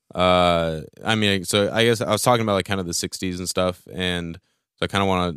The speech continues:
just mention, like, the Golden Triangle. If anyone doesn't know what the Golden Triangle is, it's an area in Southeast Asia, uh,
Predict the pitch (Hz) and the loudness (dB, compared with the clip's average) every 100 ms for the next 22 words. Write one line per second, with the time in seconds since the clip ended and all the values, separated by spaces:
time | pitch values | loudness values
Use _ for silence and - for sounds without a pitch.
0 | - 92 87 90 90 90 92 90 87 87 | -8 -8 -4 -2 -2 -2 -6 -4 -4 -6
1 | 82 92 90 90 90 87 92 90 90 92 | -6 -6 -2 -2 -4 -4 -2 -2 -2 -2
2 | 92 98 - 90 87 87 90 90 90 92 | -2 -4 -8 -6 -4 -4 -4 -4 -4 -4
3 | 90 90 90 90 92 87 92 90 90 90 | -6 -6 -4 -4 -6 -6 -6 -4 -2 -4
4 | 85 85 92 87 90 90 87 87 90 87 | -4 -8 -8 -4 -4 -2 -4 -4 -4 -4
5 | 87 82 104 107 110 110 107 _ _ _ | -6 -4 0 0 0 -2 -4 _ _ _
6 | _ _ - 92 92 90 87 85 | _ _ -2 2 4 2 0 -2